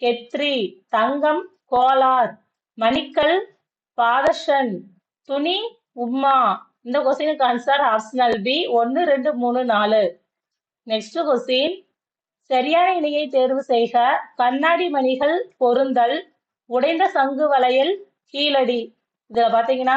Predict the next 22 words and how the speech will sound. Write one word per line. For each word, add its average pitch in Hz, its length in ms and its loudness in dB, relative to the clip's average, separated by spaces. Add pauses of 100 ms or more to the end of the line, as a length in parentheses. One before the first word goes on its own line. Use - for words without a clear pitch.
(120)
சரியான 247 480 0
இணைன்னு 254 280 -2
சொல்லிட்டு 240 420 0
இந்த 320 140 -2
கண்ணாடி 240 460 0
மணிகள் 240 360 -2
பொருந்தல் 226 420 0
மட்டும் 226 320 -4
கொடுத்திருக்காங்க. 208 560 -2 (140)
ஆனா 262 300 0
உடைந்த 269 400 -2
சங்கு 254 320 -2
வளையல் 240 320 0
பாத்தீங்கன்னா 226 500 -2
கீழடியில 247 640 -2
தான் 262 240 0
கிடைச்சிருக்கும். 226 800 0 (880)
அப்புறம் 240 340 0
உருக்கு 285 360 -2
உலை 277 280 2
வந்து 247 440 0
பையம்பள்ளி, 233 760 0